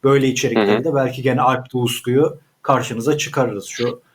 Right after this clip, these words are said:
Speaker 1: pandemi süreci bir geçse de rahat rahat akışımızı sağlasak hayatta ama bakalım.
Speaker 2: Aynen.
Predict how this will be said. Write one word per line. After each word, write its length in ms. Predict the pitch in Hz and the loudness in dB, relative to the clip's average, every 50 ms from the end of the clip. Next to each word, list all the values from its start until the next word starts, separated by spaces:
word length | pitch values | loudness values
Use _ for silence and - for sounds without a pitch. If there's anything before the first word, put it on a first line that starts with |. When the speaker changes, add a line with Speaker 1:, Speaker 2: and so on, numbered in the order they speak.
| _ _ _ | _ _ _
Speaker 1:
pandemi 420 | - - 131 127 127 123 127 127 123 | -2 0 0 0 0 0 0 -2 -2
süreci 420 | - - 120 123 117 120 120 117 | -4 -2 -2 -2 0 0 -2 -2
bir 80 | 117 117 | -2 0
geçse 360 | 127 127 123 123 - 117 123 | 0 0 0 0 -4 -2 0
de 100 | 143 131 | 2 2
rahat 340 | 131 131 131 127 123 - 120 | 2 2 2 0 -2 -4 -4
rahat 280 | 127 143 147 - - _ _ _ _ _ _ _ _ _ _ _ _ - - - - | -4 -4 -4 -6 -14 _ _ _ _ _ _ _ _ _ _ _ _ -18 -6 -2 -2
akışımızı 540 | 139 143 - - - 139 135 135 127 147 143 | 0 0 0 0 2 2 2 4 4 4 4
sağlasak 560 | - 151 135 131 131 131 127 - 135 - - | 6 4 4 4 4 2 0 -2 -4 -2 -2
hayatta 420 | 117 110 110 101 - _ 165 175 | -4 -4 -4 -6 -8 _ -8 -8
ama 160 | 170 165 156 | -4 -4 -2
bakalım. 340 | 143 131 - - 104 92 - - _ - | -2 -2 -2 -2 -4 -4 -6 -10 _ 2
Speaker 2:
Aynen. 480 | 107 107 110 110 107 107 101 101 104 | 2 4 4 4 2 2 0 0 -4